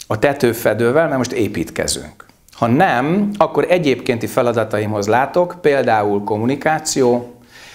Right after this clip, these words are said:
például az iroda bizonyos állapotainak a föntartása, tanítóalkalmak szervezése.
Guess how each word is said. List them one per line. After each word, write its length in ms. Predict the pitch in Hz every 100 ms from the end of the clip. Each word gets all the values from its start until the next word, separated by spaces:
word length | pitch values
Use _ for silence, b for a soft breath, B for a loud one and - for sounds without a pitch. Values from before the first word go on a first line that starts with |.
| B
például 640 | - 151 127 117 117 117 120
az 140 | 110
iroda 400 | 139 135 117 110
bizonyos 360 | 104 120 113 107
állapotainak 760 | 117 113 110 110 110 107 101
a 60 | 87
föntartása, 1000 | - 139 170 139 - 107 104 - 98 - -
tanítóalkalmak 960 | 147 135 120 117 107 101 101 98 90
szervezése. 1040 | - 131 135 131 110 110 104 - 90 -